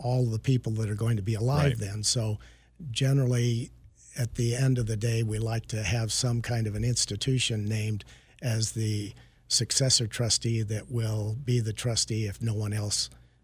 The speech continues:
Speaker 1: that you've named can serve.
Speaker 2: So then it's different than the executor of your will? Or
Speaker 1: It
Speaker 2: could it be the same person? Do-, does it
Speaker 1: It can
Speaker 2: matter?
Speaker 1: be the same person, sure. The, the executor of the will can wear the, uh, personal representative hat,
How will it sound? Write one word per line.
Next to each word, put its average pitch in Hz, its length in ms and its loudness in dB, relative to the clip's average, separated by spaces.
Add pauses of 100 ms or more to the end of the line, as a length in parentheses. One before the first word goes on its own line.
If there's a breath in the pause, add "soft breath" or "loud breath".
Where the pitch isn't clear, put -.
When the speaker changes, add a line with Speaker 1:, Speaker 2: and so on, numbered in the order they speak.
(160)
Speaker 1:
that 107 160 -2
you've 113 220 -2
named 107 320 -2
can 90 160 -6
serve. 82 640 -2
Speaker 2:
So 147 120 6
then 117 120 6
it's 85 140 2
different 92 380 0
than 95 140 2
the 82 140 2
executor 85 540 2
of 73 80 -4
your 76 120 -2
will? 78 480 -4 (1600 soft breath)
Or 117 200 6
Speaker 1:
It 98 100 -4
Speaker 2:
could 107 140 4
it 82 80 -4
be 95 120 2
the 95 100 2
same 104 280 4
person? 113 380 2
Do-, 90 200 2
does - 280 2
it - 40 -2
Speaker 1:
It - 40 0
can 185 80 4
Speaker 2:
matter? 208 140 6
Speaker 1:
be 165 60 4
the 143 60 6
same 135 280 6
person, 139 460 -2 (240)
sure. - 440 -2 (140)
The, 117 180 2 (180)
the 113 360 0
executor 123 500 2
of 120 60 2
the 120 80 4
will 120 280 4
can 113 400 0
wear 120 280 2
the, 113 400 2
uh, 113 140 0
personal 120 460 2
representative 117 680 2
hat, 120 440 2